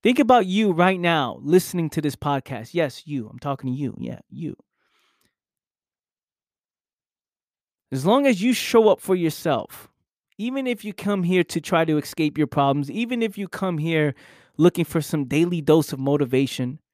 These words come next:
this podcast is filled with mirrors, psychological mirrors, where it gets you to see yourself. And if you're paying attention closely, it's very, very hard to not see and be aware.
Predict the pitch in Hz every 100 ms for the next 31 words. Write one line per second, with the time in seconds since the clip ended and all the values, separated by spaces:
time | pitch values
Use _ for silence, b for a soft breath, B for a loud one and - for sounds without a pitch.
0 | _ _ _ _ _ _ _ _ _ -
1 | 151 - 175 170 - 170 160 - 160 -
2 | 208 202 170 156 151 151 135 110 60 -
3 | - _ _ _ _ _ _ _ _ _
4 | _ _ _ _ _ _ _ _ _ _
5 | _ _ - 180 165 170 160 - 143 139
6 | 139 120 - - - _ _ _ _ _
7 | _ _ _ 139 165 156 180 160 - 185
8 | 156 - 190 170 156 147 - 175 143 -
9 | 139 131 160 - - 214 208 170 - 180
10 | - 160 - 190 185 151 135 127 135 143
11 | 214 208 180 151 127 170 180 156 123 147
12 | 139 139 135 117 - 156 139 127 131 120
13 | 120 110 -